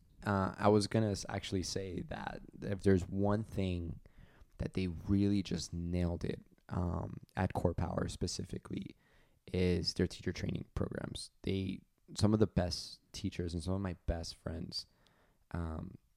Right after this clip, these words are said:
have all been Core Power trained. And no matter at, even at other studios, other places that I've been to, like, it seems to be kind of the, um, what's the word? It's kind of like the entry point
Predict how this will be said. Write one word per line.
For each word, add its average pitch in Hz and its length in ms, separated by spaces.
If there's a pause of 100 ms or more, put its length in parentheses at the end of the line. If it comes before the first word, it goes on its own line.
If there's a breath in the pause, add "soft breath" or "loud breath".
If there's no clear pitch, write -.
(200)
have - 160
all 95 220
been 90 220 (200)
Core - 160
Power - 240
trained. - 300
And 98 160
no 101 60
matter 104 340
at, 104 180
even 117 220
at 113 200
other 104 220
studios, 95 480
other 95 160
places 92 280
that 95 100
I've 87 160
been 90 140
to, 87 260
like, 90 200
it 98 120
seems 98 300
to 104 60
be 95 140
kind 92 240
of 90 200
the, 95 340
um, 90 520 (960 soft breath)
what's - 380
the 95 120
word? - 340
It's - 140
kind 101 180
of - 80
like - 160
the - 140
entry 95 260
point 101 340